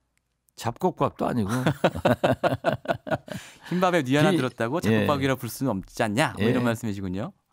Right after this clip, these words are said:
Speaker 2: 알겠습니다. 그리고 내일 이명박 전 대통령 보석 결정이 나는 날이거든요. 어떻게 보세요?
Speaker 1: 저는 기소되고
Speaker 2: 예.
Speaker 1: 재판이 진행 중이면은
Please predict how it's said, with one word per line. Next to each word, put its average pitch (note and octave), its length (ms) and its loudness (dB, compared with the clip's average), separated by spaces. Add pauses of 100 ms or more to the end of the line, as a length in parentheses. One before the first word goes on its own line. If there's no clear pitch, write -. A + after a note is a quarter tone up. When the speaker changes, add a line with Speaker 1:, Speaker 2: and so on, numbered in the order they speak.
(480)
Speaker 2:
알겠습니다. F2 400 -10
그리고 F#3 180 2
내일 C#3+ 540 2 (420)
이명박 F3+ 360 2
전 D#3+ 120 0
대통령 B2+ 640 -2
보석 C#3+ 400 0
결정이 F#2 840 -4
나는 F#2+ 420 -4
날이거든요. E2 720 -6 (680)
어떻게 D3 200 2
보세요? G#2 380 -2 (680)
Speaker 1:
저는 F3+ 760 4 (840)
기소되고 G2 960 -2
Speaker 2:
예. F2 280 -2
Speaker 1:
재판이 G#2+ 540 -2
진행 G#2+ 400 -2
중이면은 E2+ 800 -10